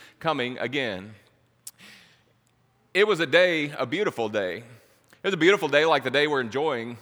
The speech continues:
this morning. It was a day that began just like any other, and yet at the same time, this was going to be a day unlike any other. Because you see, this is the day that Jesus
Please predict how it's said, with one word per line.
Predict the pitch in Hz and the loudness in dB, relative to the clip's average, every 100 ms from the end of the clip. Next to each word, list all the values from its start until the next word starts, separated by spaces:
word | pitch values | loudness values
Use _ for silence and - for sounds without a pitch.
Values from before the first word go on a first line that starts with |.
| - | -12
this | 120 - | -12 -6
morning. | 160 135 98 113 135 _ _ _ _ - - | -4 -4 -6 -12 -20 _ _ _ _ -20 -6
It | 156 | 2
was | 220 180 | 2 4
a | |
day | 156 185 214 | 6 6 6
that | 170 139 | 4 0
began | 143 165 202 165 151 | -2 0 2 0 0
just | 165 180 180 | 0 0 2
like | 160 151 | 0 0
any | 175 147 | -4 0
other, | 147 185 139 135 | 2 2 2 -2
and | 143 | 0
yet | 151 165 | -2 -2
at | 139 | -6
the | |
same | 135 170 170 147 | -6 -4 -4 -4
time, | 151 170 127 120 139 139 - | 0 2 2 0 -4 -12 -6
this | 156 156 | -6 -4
was | 151 | -4
going | 135 160 | -2 -2
to | 135 | -2
be | 131 151 | -2 -2
a | 131 | -2
day | 123 170 139 135 | 0 0 0 -2
unlike | 147 151 147 175 135 - - - | -2 0 0 0 0 -4 -18 -8
any | 120 113 104 | -6 -2 -2
other. | 98 92 104 127 _ _ _ _ _ _ _ - | -2 -8 -16 -20 _ _ _ _ _ _ _ -6
Because | 165 190 165 | 2 2 2
you | |
see, | - 208 | -4 -4
this | 170 202 | -2 -2
is | 190 | -2
the | 156 | -4
day | 143 170 139 143 | 2 4 4 2
that | 135 117 | 0 -4
Jesus | 165 185 170 120 135 - - | -4 -4 -4 -4 -6 -8 -14